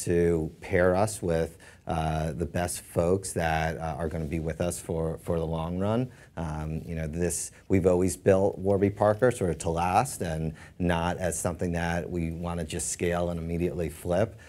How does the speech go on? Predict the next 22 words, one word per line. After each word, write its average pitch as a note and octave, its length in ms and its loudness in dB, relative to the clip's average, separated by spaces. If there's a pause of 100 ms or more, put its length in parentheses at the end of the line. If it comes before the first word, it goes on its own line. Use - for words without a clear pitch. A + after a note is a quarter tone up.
(140)
Um, E2 560 -4
we're F#2 220 2
motivated F#2 560 0
to F#2 240 4
build F#2+ 300 0
a G2+ 40 4
brand G2+ 540 0
that's G2 320 -2
gonna G#2 200 -2
be G#2 100 6
around G#2 260 4
for G#2 140 2
a F#2+ 40 4
hundred E2+ 300 -4
years D#2+ 320 -2
and E2 100 -6
hopefully E2+ 340 -2
have E2 200 -4
a F2 80 0
big, F2+ 480 0
uh, F2 280 -2
impact. G2 500 -8